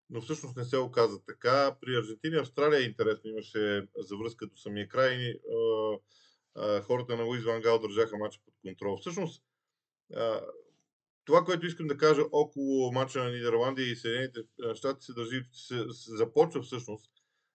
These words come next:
с тази ключова дума контрол върху развоя на матча. Нидерландия от началото на първенството прави нещо, което, м, вероятно не е най-зрелищното и аз като гледам, а, журналистите в страната и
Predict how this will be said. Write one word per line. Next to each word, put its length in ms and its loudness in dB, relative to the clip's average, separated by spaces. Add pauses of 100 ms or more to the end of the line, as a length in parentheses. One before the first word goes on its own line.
с 100 -20
тази 280 2
ключова 340 -6
дума 320 -6
контрол 400 -4
върху 260 -2
развоя 340 2
на 80 -4
матча. 280 -8 (880)
Нидерландия 520 4
от 80 -2
началото 420 2
на 140 -6
първенството 680 0
прави 260 4
нещо, 260 -4 (100)
което, 340 -2 (840)
м, 100 -20 (160)
вероятно 360 0
не 100 4
е 60 2
най-зрелищното 680 0
и 120 2
аз 180 2
като 220 -16
гледам, 480 -2
а, 100 0
журналистите 580 -6
в 120 0
страната 640 -2
и 320 -4